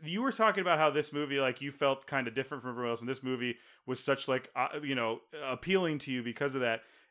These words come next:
E-, everything I've seen for it, it's like the people making it were thinking the exact same thing. Like, that's what they were going for with this was, and that's, that's the story of this is there's, Jack is, feels like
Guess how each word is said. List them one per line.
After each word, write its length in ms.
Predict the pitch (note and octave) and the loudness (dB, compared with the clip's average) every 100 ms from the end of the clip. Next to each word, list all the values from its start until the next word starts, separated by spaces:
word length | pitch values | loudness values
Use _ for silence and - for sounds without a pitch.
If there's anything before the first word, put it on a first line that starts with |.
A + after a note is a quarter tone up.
| _ - | _ -10
E-, 60 | - - | -6 2
everything 480 | G3 C4 A#3+ B3 | 4 4 2 2
I've 160 | A3+ F#3 | 2 2
seen 280 | - G3 G3 | 0 -4 -2
for 240 | F#3+ C#3+ | 2 2
it, 80 | C3+ | 2
it's 160 | C#3+ - | -4 -2
like 160 | C#3+ C#3 | -2 -2
the 60 | |
people 340 | C3+ E3+ F3 D#3 | -6 -4 -4 0
making 360 | C#3+ C#3 C3+ | 2 2 -2
it 80 | A#2+ | -4
were 80 | B2 | -6
thinking 380 | - B2 B2+ A2+ | -6 -6 -4 -4
the 80 | A2+ | -4
exact 400 | G2+ G#2+ G#2+ - | -2 0 0 0
same 240 | G#2 G2+ | -6 -6
thing. 240 | - G2+ F#2 | -6 -6 -6
Like, 220 | F2+ - | -8 -2
that's 240 | B2 C#3 | 0 0
what 100 | C#3 | -2
they 100 | C3 | -2
were 120 | A#2+ G#2 | -2 -2
going 300 | G#2 G#2 G2+ | -4 -6 -8
for 240 | - G2 | -8 -8
with 180 | F#2+ G2+ | -8 -10
this 220 | F#2+ - - - - | -12 -12 -18 -16 -4
was, 220 | A#2+ B2 | -2 0
and 100 | F#3+ | 0
that's, 220 | A3 - | 0 0
that's 260 | A3 A3 - | -4 -6 -6
the 80 | |
story 460 | G3 - G#3+ G3+ D#3 | -10 -4 2 2 2
of 140 | B2+ | -2
this 200 | A#2+ A#2 | -4 -6
is 200 | A#2+ A2+ | -6 -8
there's, 360 | - A#2+ A2+ - A2+ | -4 -2 -2 -4 -6
Jack 420 | C#3+ C#3 C#3 C#3 | 2 4 2 0
is, 120 | B2 | -8
feels 360 | - C#3+ C3 A#2+ - _ | -4 -2 0 -2 -12 _
like 320 | C3+ A#2+ A#2 | -4 -2 -2